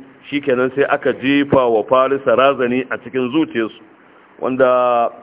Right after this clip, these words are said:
malaman tarihi suka ce wanda aka kashe daga cikin Farisawa da wanda suka nitse a cikin kogin Furatu sun kai kusan mutum dubu ɗari wanda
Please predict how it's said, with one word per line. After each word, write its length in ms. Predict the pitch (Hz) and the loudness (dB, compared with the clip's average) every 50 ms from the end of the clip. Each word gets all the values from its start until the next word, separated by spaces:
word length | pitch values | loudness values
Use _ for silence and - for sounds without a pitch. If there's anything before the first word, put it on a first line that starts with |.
| - - _ _ _ _ _ | -20 -20 _ _ _ _ _
malaman 500 | 82 95 104 110 113 113 117 117 131 139 135 | -8 -4 -2 0 0 0 0 0 0 -2 0
tarihi 340 | 139 139 135 139 147 135 - | 2 2 2 2 0 -2 -4
suka 180 | 135 127 131 123 - | -4 -4 -4 -4 -4
ce 160 | - 135 123 | -4 -4 -2
wanda 500 | 113 113 120 135 143 151 151 147 147 139 - | 0 2 2 2 2 0 0 0 0 0 0
aka 180 | 143 131 131 | 0 -2 0
kashe 320 | 120 131 135 123 123 127 117 | -2 -2 -2 -2 -2 -2 -2
daga 220 | 110 110 107 110 | -2 -2 -2 -4
cikin 320 | - - - 135 131 131 131 | -6 -6 -4 -4 -4 -4 0
Farisawa 760 | - 135 131 135 135 131 131 - 131 131 127 135 131 131 - - - - - - - - - - 95 87 | 0 2 2 2 0 -2 -2 0 0 2 4 4 2 2 0 -4 -12 -20 -20 -20 -20 -20 -20 -20 -8 -4
da 80 | 113 110 | -2 2
wanda 320 | 113 135 147 160 160 147 139 | 2 2 2 2 0 -2 -2
suka 220 | - 151 - 143 135 | -2 -4 0 0 0
nitse 400 | 127 131 143 143 143 135 113 95 - - - - _ _ _ _ _ | 2 2 0 -2 -2 -6 -8 -8 -10 -14 -20 -20 _ _ _ _ _
a 80 | - 113 | -8 -8
cikin 360 | - - - - 147 143 143 | -8 -10 -8 -4 -4 -4 -4
kogin 440 | 143 - 143 127 113 110 131 135 139 131 | -2 -2 -2 -2 0 0 -2 -2 -2 -2
Furatu 360 | 123 117 120 127 123 - - - - - - _ _ _ _ _ _ _ _ _ - | 0 2 2 2 0 -2 -8 -16 -20 -20 -20 _ _ _ _ _ _ _ _ _ -8
sun 180 | 127 139 143 | -6 -6 -6
kai 160 | 143 151 151 147 | 0 0 0 0
kusan 480 | 143 147 147 139 143 147 147 147 147 | 2 -2 -4 -2 0 0 -2 0 -2
mutum 400 | 139 120 - - 147 143 127 113 - - - - - - _ _ _ _ - 95 87 - | -4 -4 -2 -2 -2 -2 -2 -4 -8 -14 -20 -20 -20 -20 _ _ _ _ -20 -20 -10 -8
dubu 280 | 139 143 139 147 151 151 | -6 -4 -2 -2 -2 0
ɗari 260 | 147 127 101 95 87 - - - - - _ _ _ _ _ _ _ _ _ _ _ _ _ _ _ _ | 0 -2 -2 -4 -8 -16 -20 -20 -20 -20 _ _ _ _ _ _ _ _ _ _ _ _ _ _ _ _
wanda 300 | - 95 123 135 127 123 | -4 -2 -2 0 0 -2